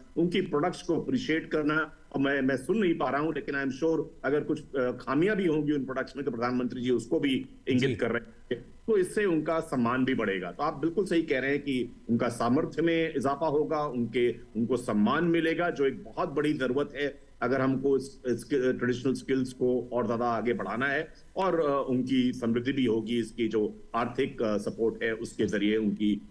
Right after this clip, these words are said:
Speaker 1: समृद्धि होगी, उनके, उनकी जीविका के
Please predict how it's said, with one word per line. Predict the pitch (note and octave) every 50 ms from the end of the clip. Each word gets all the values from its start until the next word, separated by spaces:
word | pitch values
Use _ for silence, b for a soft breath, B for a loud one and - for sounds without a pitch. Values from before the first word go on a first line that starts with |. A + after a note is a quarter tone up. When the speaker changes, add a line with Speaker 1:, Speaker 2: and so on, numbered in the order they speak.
| - -
Speaker 1:
समृद्धि | - - C#3+ C#3 C#3+ C#3+ B2+ D3
होगी, | C#3 A#2+ A2+ A2 G#2+ A#2 A#2+
उनके, | A#2 A2+ G#2 A#2 A2+ A2 A2 A2 A2 A2 A#2
उनकी | A2 G#2 G2 A#2 A2+ A2 G2
जीविका | F2 G#2+ A2+ A#2+ A2+ - B2
के | A#2+ - A#2+ A#2 A2+